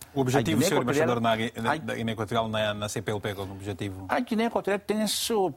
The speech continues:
Speaker 2: direito natural de ser membro da C P L P.
Speaker 1: Uhum.
Speaker 2: Guiné Equatorial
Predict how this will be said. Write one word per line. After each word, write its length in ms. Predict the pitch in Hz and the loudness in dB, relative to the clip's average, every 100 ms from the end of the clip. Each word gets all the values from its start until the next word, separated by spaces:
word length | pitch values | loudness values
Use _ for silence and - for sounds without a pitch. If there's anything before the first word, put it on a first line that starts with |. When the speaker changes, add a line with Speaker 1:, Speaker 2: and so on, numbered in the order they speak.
| - | -4
Speaker 2:
direito 500 | 131 147 175 185 165 | 0 2 2 2 0
natural 360 | 147 139 151 | 0 0 0
de 140 | 160 131 | 0 0
ser 180 | 165 139 | 0 2
membro 300 | 139 170 - | 2 2 0
da 80 | |
C 100 | - | -4
P 120 | - 170 | -4 -4
L 80 | |
P. 220 | - 196 - _ _ - | -4 -6 -8 _ _ -16
Speaker 1:
Uhum. 200 | 90 104 | -12 -4
Speaker 2:
Guiné 240 | 120 175 | 0 2
Equatorial 560 | 226 202 151 135 156 | 0 0 2 4 2